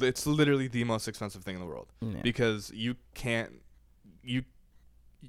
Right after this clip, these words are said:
Speaker 1: you can't give that up. Like, you can't get that back, I mean.
Speaker 2: Yeah.
Speaker 1: Like,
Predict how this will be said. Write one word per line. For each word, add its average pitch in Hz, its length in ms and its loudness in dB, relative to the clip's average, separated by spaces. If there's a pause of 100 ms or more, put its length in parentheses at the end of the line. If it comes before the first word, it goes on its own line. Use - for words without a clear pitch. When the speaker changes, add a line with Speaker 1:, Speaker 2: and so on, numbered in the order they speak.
(420)
Speaker 1:
you 143 160 4
can't 160 360 4
give 131 200 6
that 117 180 6
up. 120 280 2 (580)
Like, 107 220 4
you 107 120 -4
can't 131 160 0
get 120 120 2
that 101 140 4
back, 98 220 4
I 87 60 -4
mean. 82 140 -12 (400)
Speaker 2:
Yeah. 101 240 -6 (220)
Speaker 1:
Like, 101 200 -6